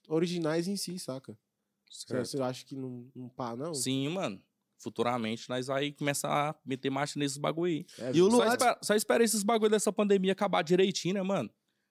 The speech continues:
Speaker 2: Dinheirinho começa a entrar no bolso.
Speaker 1: Tá tudo novo, né? Tudo
Speaker 2: É,
Speaker 1: diferente
Speaker 2: demais.
Speaker 1: agora, o jeito que as coisas tá acontecendo,
Speaker 2: Nós ainda
Speaker 1: né?
Speaker 2: tá se erguendo.
Speaker 3: Bota fé. O, o Luads mesmo, mano, você ajudou o Luads quando ele começou, né,
Speaker 2: Luads
Speaker 3: mano?
Speaker 2: é meu truta, tava ali trocando ideia comigo agorinha lá na loja.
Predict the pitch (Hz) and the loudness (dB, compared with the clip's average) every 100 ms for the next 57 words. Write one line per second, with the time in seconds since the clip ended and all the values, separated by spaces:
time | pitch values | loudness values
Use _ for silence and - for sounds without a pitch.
0 | _ 120 139 139 143 156 147 143 135 139 | _ -2 0 0 0 -2 0 -4 -2 -2
1 | 135 117 135 180 139 120 - 165 202 151 | 0 0 0 2 0 0 0 0 4 4
2 | 180 160 151 147 156 190 180 185 165 156 | 4 2 -2 -2 -2 -2 0 2 4 2
3 | 156 135 120 131 135 123 120 127 113 - | -2 -2 0 0 -2 -4 -6 -8 -8 -8
4 | 120 123 - 117 107 110 120 123 123 147 | -8 -8 -8 -2 -2 0 -2 -2 2 2
5 | 156 156 135 101 - 131 151 117 110 123 | 4 4 2 0 -2 0 0 0 -2 -2
6 | 123 _ _ _ _ 175 196 - 131 120 | -6 _ _ _ _ -20 -18 -14 -10 -10
7 | 131 - - - 151 175 175 196 180 196 | -12 -20 -16 2 4 6 6 6 6 2
8 | - 180 220 330 170 143 160 190 160 202 | 2 2 2 2 0 2 2 4 4 6
9 | 302 160 147 - 147 139 - 143 131 143 | 6 4 2 -2 -4 -4 -4 -4 -2 0
10 | 127 123 123 123 131 156 185 131 147 - | 0 2 2 2 2 2 2 2 2 0
11 | - 131 131 135 139 143 135 127 127 139 | 0 2 2 2 2 2 0 2 2 2
12 | 131 127 151 147 127 120 113 101 104 107 | 2 2 2 2 -2 -2 -2 -2 -2 -4